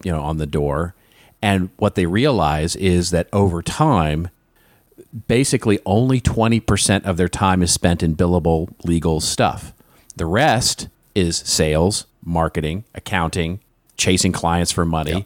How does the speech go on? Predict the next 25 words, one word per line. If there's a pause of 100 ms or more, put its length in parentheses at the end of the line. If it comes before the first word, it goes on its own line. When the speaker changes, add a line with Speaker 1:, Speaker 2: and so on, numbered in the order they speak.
(160)
Speaker 1:
going
to
networking
events, (200)
going
to
Chamber
of
Commerce
events, (340)
basically (420)
building
their
business. (400)
And
what
they
realize
is
that
they
actually
calculated,
miscalculated
everything